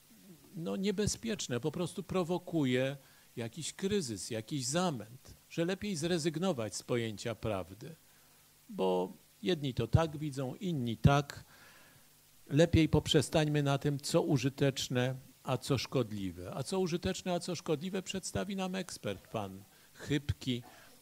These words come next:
albo może ktoś z programu, e, Tomasz Lis na żywo. Zawsze znajdzie się jakiś ekspert.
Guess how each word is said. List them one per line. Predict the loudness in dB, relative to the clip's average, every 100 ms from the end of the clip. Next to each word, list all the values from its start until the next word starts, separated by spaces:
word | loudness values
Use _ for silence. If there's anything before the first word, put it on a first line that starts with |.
| -18
albo | -10 -8 -6 -8 -8 -10
może | -14 -12 -12 -12 -12 -14 -20 -20 -20
ktoś | -10 -8 -8 -12 -18
z | -12
programu, | -2 0 2 2 0 -4 -8 -12 -20 -20 -20 -20 -20 -8
e, | 4
Tomasz | 6 6 4 2
Lis | 0 0 2
na | 2 4
żywo. | 6 6 8 4 4
Zawsze | 4 6 6 6
znajdzie | 8 8 6 2
się | 2 0
jakiś | 0 -4 -10 -8
ekspert. | -8 -10 -12 -12 -14 -16 -20